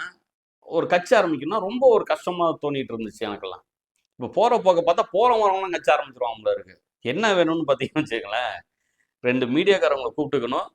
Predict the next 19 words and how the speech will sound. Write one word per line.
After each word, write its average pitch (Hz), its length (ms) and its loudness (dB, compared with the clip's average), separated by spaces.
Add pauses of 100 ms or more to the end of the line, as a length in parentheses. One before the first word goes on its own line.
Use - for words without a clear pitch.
(320)
ஒரு 117 320 -2
டேபிள், 190 440 2 (220)
ஒரு 113 200 -6
ஸ்டூல், 147 380 0 (260)
அது 123 180 2
பக்கத்துல 185 400 0
அந்த 190 160 -6
போட்டோ 240 260 4
வைக்கிறத 180 380 0
மாத்தி 180 260 -2
மாத்தி 160 220 -4
வச்சுக்கிட்டே 139 320 -6
இருக்க 117 140 -4
வேண்டியதான், 113 320 -6 (320)
அங்க 131 180 -2
கும்பிட 143 300 0
வேண்டியதான், 110 380 -8 (120)
போட 165 200 4
வேண்டியதான். 113 360 -4